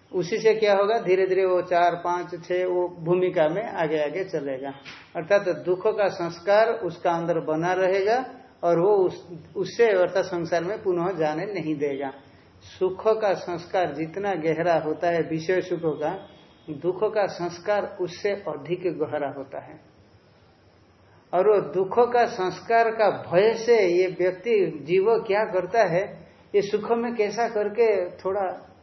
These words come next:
लेटे रहे। कहते ना गर्मी का भय से जैसे वो सुअर जैसा कहते ना काधा में लेटे रहे ना, वैसा ही करता है। और दृष्टांत देते हैं खरगोश,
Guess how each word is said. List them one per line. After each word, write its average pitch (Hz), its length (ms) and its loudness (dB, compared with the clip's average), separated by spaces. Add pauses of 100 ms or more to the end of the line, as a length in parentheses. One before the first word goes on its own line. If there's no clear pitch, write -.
लेटे 175 360 4
रहे। 147 480 -4 (880)
कहते 190 220 -2
ना 202 140 2
गर्मी 190 360 4
का 220 180 6
भय 190 260 4
से 202 200 4
जैसे 196 400 2
वो 190 180 2
सुअर 196 320 0
जैसा 190 260 0
कहते 190 240 -4
ना 208 60 -6
काधा 175 380 -2
में 190 120 -4
लेटे 180 340 0
रहे 190 160 -4
ना, 185 240 -6 (360)
वैसा 175 360 0
ही 214 140 2
करता 156 460 -2
है। 143 60 -10 (720)
और 170 400 2
दृष्टांत 202 420 0
देते 196 220 -2
हैं 202 120 -2
खरगोश, 180 380 2